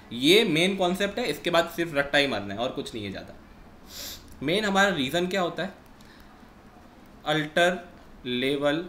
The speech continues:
altered level of dopamine। अब देखो, dopamine कहाँ पे alter होगा, कम ज़्यादा कहाँ पे होगा? Dopamine के पाथवे पे होगा। Dopamine पाँच छः pathway होते हैं brain में,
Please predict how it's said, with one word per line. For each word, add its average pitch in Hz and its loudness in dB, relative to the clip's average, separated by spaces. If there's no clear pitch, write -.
altered 156 2
level 139 2
of 147 4
dopamine। 113 -4
अब 196 -4
देखो, 196 0
dopamine 208 0
कहाँ 196 2
पे 277 2
alter 185 2
होगा, 143 4
कम 185 4
ज़्यादा 208 2
कहाँ 196 0
पे 226 4
होगा? 139 0
Dopamine 170 2
के 160 -4
पाथवे 147 0
पे 214 0
होगा। 180 0
Dopamine 202 0
पाँच 175 2
छः 170 -2
pathway 175 2
होते 180 0
हैं 180 -4
brain 143 2
में, 147 -4